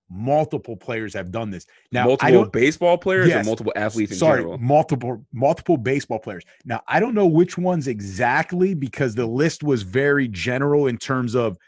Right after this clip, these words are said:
Speaker 2: But
Speaker 1: there
Speaker 2: he
Speaker 1: was,
Speaker 2: ain't the
Speaker 1: there
Speaker 2: only
Speaker 1: was,
Speaker 2: one.
Speaker 1: there was two things. There was either this was in the contract or they came out and said they just didn't ever wanna go there.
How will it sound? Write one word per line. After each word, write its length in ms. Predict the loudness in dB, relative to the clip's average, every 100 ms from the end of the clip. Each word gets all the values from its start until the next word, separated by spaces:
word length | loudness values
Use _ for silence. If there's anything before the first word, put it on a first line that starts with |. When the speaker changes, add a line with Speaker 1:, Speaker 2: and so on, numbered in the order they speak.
| _ -2
Speaker 2:
But 120 | 2
Speaker 1:
there 60 | 4
Speaker 2:
he 40 |
Speaker 1:
was, 140 | 4
Speaker 2:
ain't 160 | 2 0
the 80 | 2
Speaker 1:
there 80 | 2
Speaker 2:
only 180 | 2
Speaker 1:
was, 100 | -4
Speaker 2:
one. 220 | -10 -12 -16 -2
Speaker 1:
there 160 | 2 2
was 160 | 0
two 260 | -2 0 2
things. 400 | 2 -2 -4 -10 _ _
There 140 | -2 0
was 180 | 0 -2
either 260 | -2 -4
this 320 | -4 -4 -2
was 140 | -2 0
in 120 | 0
the 100 | -2
contract 640 | -2 -2 -2 0 -2 -2 -6
or 120 | -6
they 160 | -4 -6
came 280 | -6 -4 -2
out 160 | -4
and 100 | -6
said 220 | -8 -6
they 80 | -6
just 240 | -6 -6 -2
didn't 260 | -2 -2 -6
ever 180 | -6
wanna 240 | -6 -6 -4
go 180 | -4 -4
there. 200 | -6